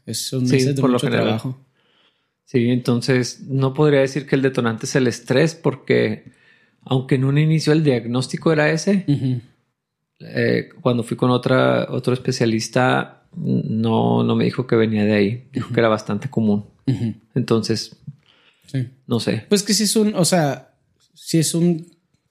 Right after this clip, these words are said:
Speaker 1: cristalito, o sea, podría ser algo calcificándose, o sea, como piedras en el riñón o algo así, ¿no? O sea, de que el cerebro,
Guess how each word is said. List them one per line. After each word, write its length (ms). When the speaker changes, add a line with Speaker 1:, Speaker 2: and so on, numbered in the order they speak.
Speaker 1:
cristalito, 580
o 40
sea, 120
podría 260
ser 220
algo 300
calcificándose, 720
o 40
sea, 220
como 480
piedras 260
en 140
el 60
riñón 280
o 60
algo 140
así, 180
¿no? 160
O 40
sea, 220
de 80
que 100
el 120
cerebro, 340